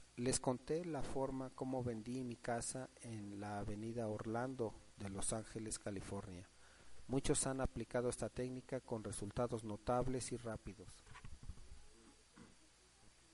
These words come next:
Coloqué el jardín, coloqué en el jardín un aviso que decía: "Se vende por el propietario, sin intermediario". Al día siguiente, cuando me acosté, me dije:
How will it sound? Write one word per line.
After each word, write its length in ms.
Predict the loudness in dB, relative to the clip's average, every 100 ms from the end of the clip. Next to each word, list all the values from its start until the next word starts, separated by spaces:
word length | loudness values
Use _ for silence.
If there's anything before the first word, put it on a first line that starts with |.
| -20 -20 -20 -20 -20 -20 -20 -20 -20 -16
Coloqué 480 | -2 0 0 0 0
el 100 | 0
jardín, 540 | -2 -2 -2 -4 -6 -8 -18 -20 -8
coloqué 400 | 0 2 2 2
en 120 | 2
el 100 | 0
jardín 440 | 0 -2 0 -2 0
un 120 | 0
aviso 360 | 0 0 -2
que 120 | -4 -4
decía: 480 | -4 -4 -4 -6 -8 -18 -12
"Se 320 | -6 0 0
vende 400 | 0 -2 -2 -4
por 260 | -2 -2 -2
el 80 |
propietario, 720 | -2 -2 -2 -4 -2 -2 -4 -10 -14 -20 -20 -20 -20 -12
sin 320 | -4 -2 0
intermediario". 800 | 0 -2 -4 -4 -4 -4 -6 -8 -14 -16 -18 -20 -20 -20 -20 -20 -20 -20 -10
Al 120 | -4
día 240 | 0 0
siguiente, 540 | -2 -8 -8 -8 -8 -8
cuando 260 | -6 -6
me 340 | -6 -6 -8 -10
acosté, 580 | -12 -6 -6 -4 -4 -4
me 160 | -4 -6
dije: 380 | -10 -14 -16